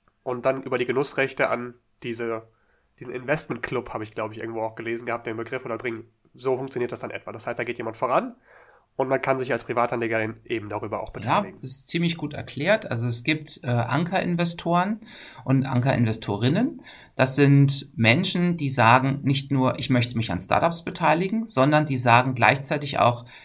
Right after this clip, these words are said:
Speaker 2: „Ich finde die Idee von Kapakura toll, diesen Prozess auszudehnen und zu demokratisieren.“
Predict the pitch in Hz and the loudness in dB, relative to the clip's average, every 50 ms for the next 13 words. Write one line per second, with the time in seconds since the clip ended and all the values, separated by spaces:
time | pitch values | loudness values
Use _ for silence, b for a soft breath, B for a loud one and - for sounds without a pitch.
0 | B B - 117 - - 151 143 151 147 147 120 - 113 117 117 127 131 160 175 | B B -6 -4 -2 -2 0 0 0 0 0 -2 -2 -2 -2 0 0 2 2 0
1 | 170 - 139 139 139 - - 117 123 98 - - 120 117 110 98 101 - - 160 | -2 -2 -4 -4 -4 -6 -4 -2 -2 -2 -2 -4 -4 -4 -4 -4 -4 -4 -2 0
2 | 160 156 156 160 175 175 180 B B B B _ 143 135 139 139 131 - - 156 | 2 2 2 2 0 -2 -4 B B B B _ -2 0 0 0 0 0 -2 -4
3 | 151 - - - 143 143 170 170 - - - - - _ _ _ _ - - 117 | -2 -2 0 2 4 4 4 4 2 0 -2 -2 -6 _ _ _ _ 0 2 4
4 | 139 160 - 165 - - 156 139 139 135 135 139 147 147 - 110 117 - - 120 | 4 4 2 0 -2 -4 -2 0 0 2 2 2 2 2 0 -2 -4 -4 -4 -4
5 | 120 113 110 110 104 - - - - - - 90 92 - - - - - - - | -2 0 0 0 -2 -4 -8 -10 -10 -10 -8 -8 -8 -8 -8 -8 -10 -12 -12 -14
6 | - - | -16 -16